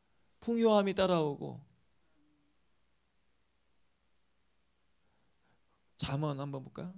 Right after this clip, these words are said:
잠언 이십, 이십 장인가요? 함께 봉독하겠습니다. "겸손과 여호와를 경외함의 보상은 재물과 영광과 생명이니라."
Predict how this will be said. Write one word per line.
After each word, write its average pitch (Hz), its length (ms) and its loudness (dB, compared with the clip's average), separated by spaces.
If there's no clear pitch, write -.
잠언 139 600 -10
이십, 127 420 -10
이십 - 380 -14
장인가요? 110 560 -16
함께 160 240 -6
봉독하겠습니다. 143 800 -6
"겸손과 139 880 -2
여호와를 135 580 0
경외함의 123 600 -6
보상은 120 580 -10
재물과 127 680 -4
영광과 117 640 -12
생명이니라." 160 720 -18